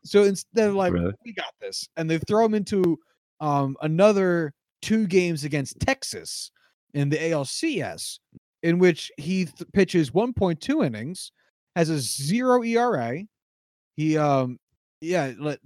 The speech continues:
Speaker 1: no hits, no runs, uh, two walks, two strikeouts, one wild pitch, totally cool. Everything's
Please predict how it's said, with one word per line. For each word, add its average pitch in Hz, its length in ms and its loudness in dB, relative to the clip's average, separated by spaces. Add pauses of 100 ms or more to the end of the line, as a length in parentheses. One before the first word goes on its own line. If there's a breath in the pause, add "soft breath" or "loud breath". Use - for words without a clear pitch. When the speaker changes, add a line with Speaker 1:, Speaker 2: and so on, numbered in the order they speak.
(240)
Speaker 1:
no 165 320 2
hits, 202 420 -2
no 170 240 0
runs, 175 760 -2
uh, 143 220 -2
two 214 140 -2
walks, 180 340 2
two 185 120 -6
strikeouts, 151 920 -2 (380)
one 156 260 4
wild 156 320 2
pitch, 131 440 -4 (100)
totally 180 400 2
cool. 139 500 0
Everything's 151 560 -4